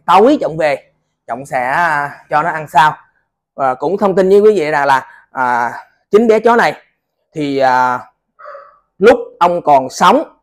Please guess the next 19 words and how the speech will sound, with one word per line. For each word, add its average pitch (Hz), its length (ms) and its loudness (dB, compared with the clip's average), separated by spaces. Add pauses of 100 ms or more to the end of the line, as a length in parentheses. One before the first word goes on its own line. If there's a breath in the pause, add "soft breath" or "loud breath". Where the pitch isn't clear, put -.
(360)
thì, 143 300 -4
à, 120 320 -2 (300)
ở - 100 4
trên 196 200 2
clip 240 180 4
luôn, 190 440 0
giống 214 220 0
như 190 140 0
là, 147 200 0 (220 loud breath)
à, 135 480 -2 (160)
ông 185 220 2
có 202 140 4
cái 214 140 -2
di 196 160 2
nguyện 156 340 -2 (520)
là 127 540 -4
sau 214 220 2
này 160 340 -2 (100)
bác 196 200 0